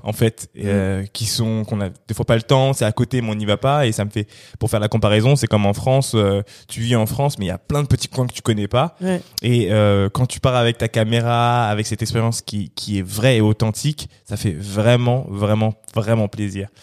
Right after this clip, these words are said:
Speaker 2: Mm.
Speaker 1: Et, euh, pour ta mission de déconstruire un peu l'image qu'on peut se faire de l'Afrique, elle est cent pour cent réussie.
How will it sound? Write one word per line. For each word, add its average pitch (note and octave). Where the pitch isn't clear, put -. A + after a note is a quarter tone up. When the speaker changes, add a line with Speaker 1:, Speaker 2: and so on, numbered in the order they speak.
Speaker 2:
Mm. F3+
Speaker 1:
Et, A2
euh, G2
pour G#2+
ta G#2+
mission A2+
de G#2+
déconstruire A#2+
un A2
peu A#2+
l'image A2+
qu'on A2
peut -
se -
faire G2
de F#2
l'Afrique, A2
elle F2+
est F#2+
cent A2
pour G#2+
cent G#2
réussie. G2